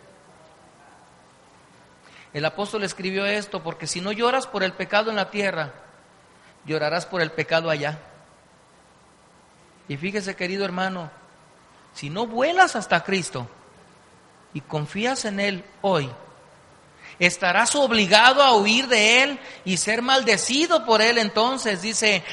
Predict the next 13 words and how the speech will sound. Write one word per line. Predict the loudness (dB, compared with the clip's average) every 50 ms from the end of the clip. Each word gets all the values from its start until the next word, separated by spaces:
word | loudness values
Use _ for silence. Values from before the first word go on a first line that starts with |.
| -10 -4
"Y | 2 4
ahora, | 4 6 6 6 6 6 4
hijitos, | 4 0 -4 -6 -6 -2 0 0 0 0 -2 -6 -2
permaneced | 0 0 0 2 2 2 2 2 0 -2 -2 0 0 0 0
en | 0 0 2
Él, | 2 4 4 2 0 -2 -8 -14 -20 -20 -20 -20 -20 -20 -20 -20 -8 0 2
para | 4 4 4 4
que | 0 0
cuando | 0 0 0 0 0 -2
se | -2 -2
manifieste | -2 0 -2 -2 -2 -4 -2 0 0 0 0 -2 -6
tengamos | -4 -2 0 2 2 2 2 0 -4 -4
confianza, | -4 -4 -2 0 0 0 0 0 -2 -4 -4 -6 -6